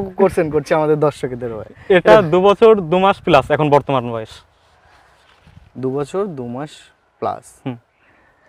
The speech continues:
Speaker 1: আহ, দর্শকরা বিচার করবেন এটা ক বছরের বাগান।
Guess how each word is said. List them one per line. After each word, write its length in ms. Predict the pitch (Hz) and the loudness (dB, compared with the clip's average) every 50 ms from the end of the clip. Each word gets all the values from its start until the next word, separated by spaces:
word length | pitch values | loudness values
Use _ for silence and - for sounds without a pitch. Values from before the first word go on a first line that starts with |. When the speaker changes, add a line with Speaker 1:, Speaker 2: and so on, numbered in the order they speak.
| _ _ _ - | _ _ _ -4
Speaker 1:
আহ, 280 | 160 165 165 165 170 | -2 2 2 2 2
দর্শকরা 420 | 170 165 196 180 - 226 208 220 208 | 2 2 0 0 0 0 0 2 0
বিচার 240 | 196 185 202 196 | 2 0 -2 -2
করবেন 280 | 185 190 180 180 185 180 | -2 -2 -2 -2 -4 -6
এটা 340 | 170 160 170 165 160 151 147 - | -4 -4 -2 -2 -2 -4 -6 -6
ক 100 | 151 143 | -6 -6
বছরের 320 | 143 147 147 175 170 160 | -6 -6 -6 -4 -4 -4
বাগান। 240 | 151 139 135 151 202 | -4 -4 -6 -10 -12